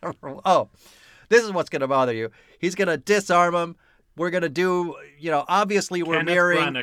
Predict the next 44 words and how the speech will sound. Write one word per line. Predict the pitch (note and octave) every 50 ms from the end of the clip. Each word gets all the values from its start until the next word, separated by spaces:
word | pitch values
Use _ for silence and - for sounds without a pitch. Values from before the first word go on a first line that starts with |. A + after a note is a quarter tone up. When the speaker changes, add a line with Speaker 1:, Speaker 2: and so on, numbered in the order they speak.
| - -
Speaker 1:
that | - D#3+ E3+
Speaker 2:
comes | A#2+ A2+ -
in. | C#3+ F#3
Speaker 1:
T | F#3
two, | C#3 - - E3+ F3 F3+ E3+ E3 E3+ - _
that | - D#3 D#3 - -
T | - F3 F3 D3+
two | - - - D#3+ E3 D3+
scene. | - - D#3+ D#3 D3+ C#3+ C#3+ C#3+ C#3+ C#3 _ _ _ _ _ _ _ _ _ _ _ _ _
They're | C#3+ D#3 F3+
gonna | F3+ F#3 F3+ E3+
start | D#3 - - E3 D#3+ D#3+ - _ _ _
fighting, | _ E3 D#3+ D#3+ D#3 D3 C#3+ C#3
but | C3 C#3 - -
right | C#3+ D3+ E3+ E3
before | - C#3+ - - F3+ F3 E3
that, | D3+ C#3 B2+ B2+ A#2
he's | A2 D#3 D3+ -
gonna | - D3+ C#3+ C3+
turn | - - E3 D3+ D3+ C#3+ C3
to | C#3 C3
the | A#2 B2+
two | A#2 - - D3+ C#3
humans | B2 - D3 D#3 D3 C#3+ C3 A2+ G2
and | A#2+ G#2+
say, | - - C3+ A#2+ A2+
"Get | G2 - D3+ C#3+
'em | C#3 C3
out | C3+ B2+ C3 C3
of | C3+ A2
here | - B2+ C3 B2
if | - -
you | C3
want | B2 B2+ B2 A2+
to | - A#2+
live." | A2 A#2+ A#2+ A2+ G2+ G2 - _ _ _ _ _ _ _ _ _ _ _ _ _ _ _ _ _ _ _ _ _ _ _ _ _ _ _ _ _ _ _ _ _
So | - G3+ G3+
we | G3+ G3+
have | G3+ F#3+
Speaker 2:
Well, | F#3 F#3+
Speaker 1:
a |
Speaker 2:
we | G3+
do. | F#3+
Speaker 1:
variation. | F3+ F3 E3 D3 C3+ B2+ B2 - - A#2 F#2 E2 G2+